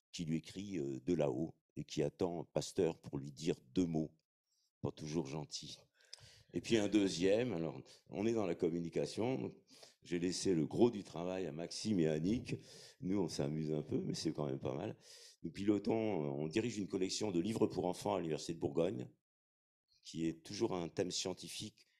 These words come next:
et on met en relation, euh, un laboratoire de recherche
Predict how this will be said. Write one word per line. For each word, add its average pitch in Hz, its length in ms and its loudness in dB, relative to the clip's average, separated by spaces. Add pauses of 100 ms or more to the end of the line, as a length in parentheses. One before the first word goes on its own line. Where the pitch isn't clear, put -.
(280)
et 76 140 -12 (100)
on 76 160 -6
met 87 120 -2
en 80 120 -2
relation, 87 640 -2
euh, 73 200 -4 (500)
un 107 120 0
laboratoire 95 500 0
de 87 80 0
recherche 90 560 -2